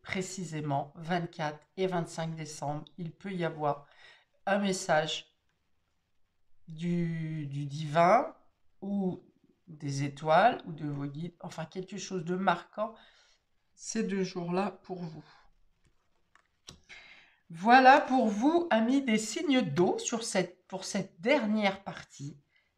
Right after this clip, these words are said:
de décembre et également deux mille vingt-trois. Et, euh, n'hésitez pas à commenter. Je vous souhaite de très belles fêtes de fin d'année.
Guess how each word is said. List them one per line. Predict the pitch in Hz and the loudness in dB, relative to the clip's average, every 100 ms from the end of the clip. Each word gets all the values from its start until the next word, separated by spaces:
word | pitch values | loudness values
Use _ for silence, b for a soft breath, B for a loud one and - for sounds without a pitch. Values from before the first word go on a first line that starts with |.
| _ | _
de | 143 147 175 226 214 190 | -14 -10 -2 2 4 4
décembre | 143 208 220 - 202 175 147 - | 2 2 2 6 6 6 2 0
et | 190 | 0
également | 170 175 160 156 156 143 151 | 4 4 2 2 0 -2 -4
deux | 156 180 220 | -8 -2 0
mille | 202 160 143 | 2 0 0
vingt-trois. | 127 135 - _ _ - 196 240 - B B B B B B - | 0 -2 -10 _ _ -8 2 2 2 B B B B B B -4
Et, | 214 208 | 0 6
euh, | 190 180 175 170 | 8 10 10 8
n'hésitez | 202 196 208 196 | 4 2 -2 0
pas | 185 | 4
à | 170 | 4
commenter. | 175 202 185 180 175 170 185 226 | 4 0 4 2 2 -4 -4 -2
Je | 196 180 | -2 -2
vous | 170 | -4
souhaite | 170 - 175 - | -6 -4 -4 -4
de | 170 | -8
très | - - 214 | -6 -2 2
belles | 185 185 | 2 0
fêtes | - 180 156 | -2 -6 -6
de | 151 | -8
fin | - 220 | -2 2
d'année. | 196 175 | 2 0